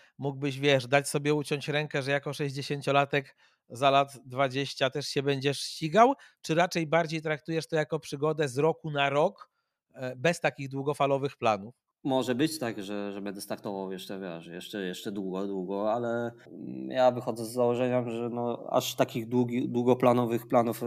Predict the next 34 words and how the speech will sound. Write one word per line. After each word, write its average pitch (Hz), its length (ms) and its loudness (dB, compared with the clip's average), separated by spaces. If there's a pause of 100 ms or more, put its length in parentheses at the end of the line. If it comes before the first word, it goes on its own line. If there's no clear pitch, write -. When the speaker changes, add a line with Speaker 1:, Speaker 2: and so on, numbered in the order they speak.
(280)
Speaker 2:
no, 113 200 -2
nie 123 100 4
warto 120 300 8
robić, 113 280 2
bo, 113 140 2
no, 113 540 -4 (200)
wiadomo, 110 500 -2
jaka 101 200 0
jest 104 160 -2
sytuacja, 107 800 2
na, 104 260 -2
co - 160 -12
się 107 140 -12
dzieje 104 240 -2
na 101 120 -4
świecie 101 440 -8
i 101 180 -10 (100)
w 104 100 -10
ogóle. 104 300 -4 (300)
I 98 80 -18
też 123 200 4
nie 101 120 -4
wiesz, 95 140 -10
co 101 140 -8
cię, 101 340 -2 (440)
e, 101 480 -8
wiesz, 92 200 -4
spotka 110 460 4
jutro. 104 440 0 (460)
Także 104 300 -4
planuję 117 480 4
tylko, 110 280 -2
wiesz, 104 340 -2
y, 107 760 -2